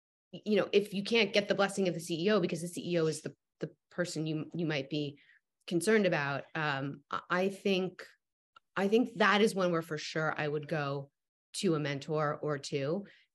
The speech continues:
and, and run that by them. And then I think, I imagine boards have seen it all. And, uh, I think the most important thing is any action should be very clearly couched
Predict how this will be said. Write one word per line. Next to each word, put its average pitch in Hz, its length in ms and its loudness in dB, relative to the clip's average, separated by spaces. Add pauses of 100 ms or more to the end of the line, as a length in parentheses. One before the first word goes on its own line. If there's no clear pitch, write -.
(100)
and, 139 340 -2
and 151 140 -2
run 131 140 -4
that - 180 -6
by - 140 -6
them. - 180 -6
And 294 100 2
then 349 120 4
I 359 120 2
think, 359 260 0 (640)
I 214 100 2
imagine 196 360 2
boards 160 280 -4
have 160 100 -8
seen 160 200 0
it 143 80 -2
all. 139 460 -6
And, 143 400 -4
uh, 139 240 -4
I - 80 -2
think 170 300 0 (120)
the 160 120 -4
most 170 360 0
important 156 440 -4
thing 156 160 -2
is 147 200 -4
any 170 280 -2
action 196 540 -2 (260)
should 180 420 0
be 151 160 -6
very 143 320 -2
clearly 139 360 -6
couched - 500 -8